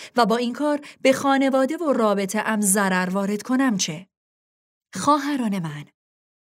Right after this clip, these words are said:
این حرفها را کنار بگذارید. من یا هر کسی که شما را دوست داشته باشد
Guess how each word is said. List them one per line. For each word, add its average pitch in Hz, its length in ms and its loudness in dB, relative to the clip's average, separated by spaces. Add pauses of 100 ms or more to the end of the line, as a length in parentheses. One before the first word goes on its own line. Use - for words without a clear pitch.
(240)
این 392 260 -2
حرفها 294 500 0
را 277 140 2
کنار 269 460 2
بگذارید. 190 640 -2 (460)
من 247 320 4
یا 233 280 4
هر 359 300 -4
کسی 285 360 -2
که 233 120 -2
شما 202 300 0
را 180 100 0
دوست 170 320 -4
داشته 185 260 0
باشد 240 360 -2